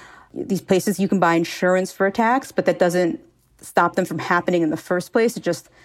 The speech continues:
helps you out if they do. Um, so in terms of what can be done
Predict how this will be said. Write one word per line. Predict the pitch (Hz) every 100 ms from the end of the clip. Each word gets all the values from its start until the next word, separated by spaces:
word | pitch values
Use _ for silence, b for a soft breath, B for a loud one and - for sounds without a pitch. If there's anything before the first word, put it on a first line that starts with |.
| b b b
helps | - 175 -
you | 175
out | 160 165
if | 170
they | 160
do. | 151 139 160 - - B B B B B B -
Um, | 151 147 151 160
so | 156 196
in | 190
terms | - 247 226
of | 220
what | 185 180 185 180
can | 202 175
be | 170
done | 147 - 180 185 180 165 160 170